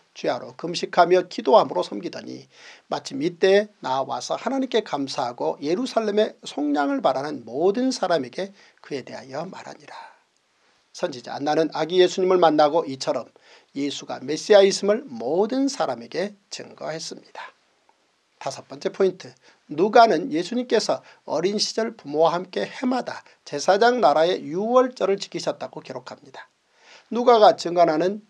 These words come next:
예수님의 어린 시절은 다음과 같습니다. 주의 율법을 따라 모든 일을 마치고 갈릴리로 돌아가 본 동네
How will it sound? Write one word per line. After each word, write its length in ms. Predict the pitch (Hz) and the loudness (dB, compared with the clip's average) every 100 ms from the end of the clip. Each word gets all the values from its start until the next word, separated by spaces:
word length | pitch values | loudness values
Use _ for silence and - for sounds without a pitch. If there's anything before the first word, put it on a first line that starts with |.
| _ | _
예수님의 480 | 147 143 - 120 143 - | -8 -8 -8 -8 -8 -10
어린 260 | 123 156 | -12 -10
시절은 480 | 147 - 123 151 175 - | -10 -10 -12 -14 -14 -18
다음과 260 | - - | -18 -12
같습니다. 540 | 131 - - 131 - - _ _ _ _ | -12 -12 -14 -18 -20 -20 _ _ _ _
주의 200 | - 196 | 2 4
율법을 440 | 151 165 180 175 165 | 4 2 2 0 0
따라 180 | 143 131 | -2 -2
모든 480 | 127 156 185 202 | 0 2 4 2
일을 180 | 185 180 | 2 2
마치고 540 | 156 - - 156 180 180 _ _ | 0 -2 -4 0 0 0 _ _
갈릴리로 580 | - 156 156 143 127 131 | -12 -4 -2 -4 -6 -10
돌아가 440 | 135 135 131 123 | -8 -8 -8 -12
본 220 | - 175 180 | -10 -6 -2
동네 400 | 170 175 185 | 0 0 0